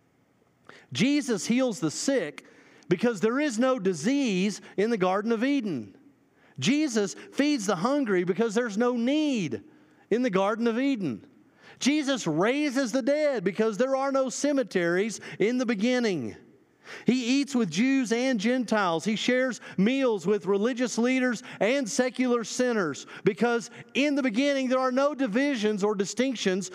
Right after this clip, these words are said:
among people. Jesus reaches out to women. He calls and commissions women because Adam and Eve were equals in the Garden of Eden. Jesus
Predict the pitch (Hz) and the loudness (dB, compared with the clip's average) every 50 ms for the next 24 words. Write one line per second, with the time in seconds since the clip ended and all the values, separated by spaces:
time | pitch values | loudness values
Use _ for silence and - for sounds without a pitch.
0 | - - - 294 208 226 233 226 202 - 226 247 247 226 240 233 208 170 - - | -8 -2 0 2 2 2 2 0 -2 0 0 0 0 0 -2 -4 -4 -4 -6 -10
1 | - - - - _ _ _ _ _ _ _ _ _ _ _ _ _ _ _ _ | -16 -20 -20 -20 _ _ _ _ _ _ _ _ _ _ _ _ _ _ _ _
2 | _ _ _ - 180 277 294 269 254 240 180 - 170 208 262 294 285 - 294 277 | _ _ _ -2 0 0 0 0 -2 -4 -2 0 0 2 2 2 0 0 -2 -2
3 | 214 180 202 185 208 190 - 240 247 233 208 226 277 294 311 294 262 220 160 135 | 0 0 0 0 -2 -2 -2 -2 -2 -2 0 0 2 2 2 2 0 -2 -2 -4
4 | - - - - - 254 254 - - - 269 294 302 302 302 302 294 - 262 226 | -8 -12 -6 -2 0 0 0 0 0 0 0 2 2 2 0 0 0 0 -2 -2
5 | 196 - - 214 214 254 294 277 - - 269 269 254 196 - - - - - 143 | 0 0 0 0 2 2 0 0 0 -2 -2 -2 -2 -4 -6 -12 -20 -12 -8 -2
6 | 147 185 262 302 311 294 254 202 165 151 151 220 202 - 220 226 208 180 190 180 | 0 2 2 2 2 0 0 -2 -2 0 -2 -2 0 0 0 0 0 -2 -2 -2
7 | 202 247 262 277 269 269 262 247 240 269 285 285 285 269 190 208 233 233 202 - | 0 2 2 2 0 0 0 0 0 0 2 2 0 0 2 0 0 0 -2 -2
8 | 240 269 277 262 277 233 247 233 196 165 139 - - - - - - - 208 240 | -2 -2 -2 -2 -2 -2 0 0 0 -2 -6 -8 -14 -18 -20 -18 -4 -2 0 0
9 | 269 269 247 247 190 214 220 226 233 233 208 220 214 180 220 233 240 240 196 190 | 2 2 0 2 2 2 2 2 0 0 0 0 0 0 0 -2 -2 -2 -2 -2
10 | 165 131 107 101 110 - - _ _ _ _ _ _ _ _ _ - - - - | -2 -2 -4 -8 -14 -20 -20 _ _ _ _ _ _ _ _ _ -20 -20 -18 -4
11 | - 214 285 285 240 262 240 - | 0 0 0 2 2 0 -2 -2